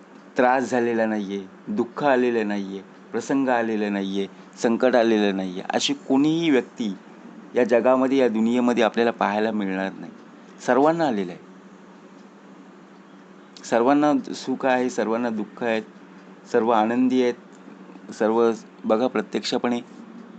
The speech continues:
दुःखी आहेत. असं का होतं? आपण काय विचार करतो, "अरे, मी देवाची आता भक्ती करतोय ना, मी देवाचं नामस्मरण करतोय ना,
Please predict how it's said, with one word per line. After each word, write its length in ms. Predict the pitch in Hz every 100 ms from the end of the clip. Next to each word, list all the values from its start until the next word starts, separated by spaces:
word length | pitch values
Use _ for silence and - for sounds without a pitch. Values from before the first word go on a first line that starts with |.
| -
दुःखी 400 | 107 117 - 147
आहेत. 80 | 104 -
असं 200 | 80 127
का 120 | 160 156
होतं? 320 | 131 101 101 - - - - - - - - - - - -
आपण 260 | 117 120 143
काय 120 | 143
विचार 260 | 139 139 131
करतो, 220 | 123 123
"अरे, 100 | 127
मी 120 | 131
देवाची 400 | 117 113 120 143
आता 140 | 123
भक्ती 320 | 120 104 - 120
करतोय 340 | 110 98 110
ना, 140 | 98 92 - - - -
मी 60 | 113
देवाचं 340 | 120 123 131
नामस्मरण 560 | 110 113 - 127 113 113
करतोय 340 | 107 104 117
ना, 120 | 104